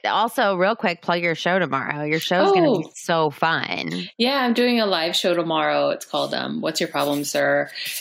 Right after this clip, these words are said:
Speaker 2: And it's all about, like, crowd work and interaction and storytelling and
Speaker 1: It's so
Speaker 2: communicating.
Speaker 1: funny.
Speaker 2: Yeah, thanks.
Speaker 1: It's so worth going. We'll bring it
Speaker 2: Oh,
Speaker 1: up.
Speaker 2: yeah, it'll be the big reveal with my hair. I've been bleaching it at,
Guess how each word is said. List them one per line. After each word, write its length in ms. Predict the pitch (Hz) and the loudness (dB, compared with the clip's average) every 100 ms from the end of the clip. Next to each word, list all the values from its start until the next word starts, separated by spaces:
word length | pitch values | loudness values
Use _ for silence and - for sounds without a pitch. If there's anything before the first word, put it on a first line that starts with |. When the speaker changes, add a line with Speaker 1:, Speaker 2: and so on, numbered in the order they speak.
| - | -4
Speaker 2:
And 240 | 156 160 156 | -2 0 0
it's 160 | - | 0
all 140 | 139 151 | 0 0
about, 220 | 143 117 | 0 0
like, 140 | 135 | -2
crowd 280 | - 123 131 | -2 -4 0
work 320 | 147 139 135 | 0 0 -2
and 100 | - | -4
interaction 720 | 135 131 131 123 - 156 147 | -4 -4 -4 -4 -2 -2 -2
and 140 | 143 143 | -2 -2
storytelling 760 | - 143 139 147 135 139 143 143 | -2 -2 0 0 0 -2 -2 -2
and 220 | 139 160 | -4 -4
Speaker 1:
It's 220 | 202 - | -6 -8
so 320 | - - 190 165 | -14 -2 2 2
Speaker 2:
communicating. 560 | 170 156 143 - 143 | 2 0 -2 -4 -6
Speaker 1:
funny. 160 | 175 269 | -4 0
Speaker 2:
Yeah, 200 | 370 208 | 0 0
thanks. 360 | - 277 208 - | 0 0 -2 -4
Speaker 1:
It's 160 | - - | -8 -2
so 280 | 196 190 | 0 2
worth 320 | 175 165 160 - | 2 2 -2 -2
going. 560 | 160 160 151 143 147 | 0 0 0 -4 -6
We'll 100 | 160 | -4
bring 240 | 175 185 180 | -4 -4 -2
it 60 | |
Speaker 2:
Oh, 60 | 196 | 0
Speaker 1:
up. 100 | 240 | 0
Speaker 2:
yeah, 180 | 254 226 | 0 0
it'll 120 | 240 | 2
be 200 | 254 247 | 2 2
the 60 | 214 | 0
big 160 | 226 | 2
reveal 340 | 233 196 208 202 | 2 2 2 4
with 160 | 196 170 | 2 0
my 140 | 151 | -2
hair. 280 | 170 170 131 | 0 0 -2
I've 80 | 127 | -2
been 140 | 170 | -2
bleaching 340 | 160 165 - | 0 -2 -2
it 80 | 160 | -2
at, 220 | 143 131 | -2 -4